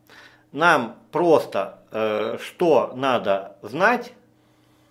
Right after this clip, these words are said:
э, что надо знать, это, э, убрать спор.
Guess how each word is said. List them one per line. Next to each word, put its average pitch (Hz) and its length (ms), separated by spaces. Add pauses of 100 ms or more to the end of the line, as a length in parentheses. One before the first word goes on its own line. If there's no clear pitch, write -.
(1500)
э, 123 420
что 165 400
надо 131 380
знать, 208 440
это, 127 720
э, 110 1040 (2750)
убрать 143 400
спор. 107 560